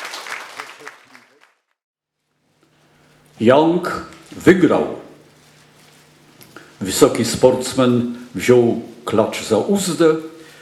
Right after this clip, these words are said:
i zaprowadziwszy przed trybunę sędziów, zawołał: „Sułtanka, jeździec Young,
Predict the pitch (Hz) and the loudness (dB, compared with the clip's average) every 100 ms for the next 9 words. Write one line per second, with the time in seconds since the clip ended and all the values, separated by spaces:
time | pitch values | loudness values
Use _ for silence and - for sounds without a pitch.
0 | - - - 240 202 165 - 160 135 135 | -20 -16 -6 -4 0 0 2 2 2 0
1 | 220 - 160 156 - - - - 120 170 | -4 -2 -2 0 -2 -4 -4 -2 2 4
2 | 127 117 135 135 120 123 - - - - | 4 4 2 2 0 -4 -6 -14 -14 -4
3 | 107 123 113 101 90 - - - - _ | 0 4 4 2 -2 -8 -16 -20 -20 _
4 | _ _ _ _ - - - _ _ _ | _ _ _ _ -20 -20 -20 _ _ _
5 | - 185 202 - 127 117 - 120 120 - | 2 2 4 4 4 2 2 2 0 -10
6 | - - - - - _ _ _ - 120 | -20 -20 -20 -20 -20 _ _ _ 2 4
7 | 202 180 208 185 - - - 160 185 98 | 4 4 2 2 -4 -10 -2 2 2 2
8 | 87 - | -4 -12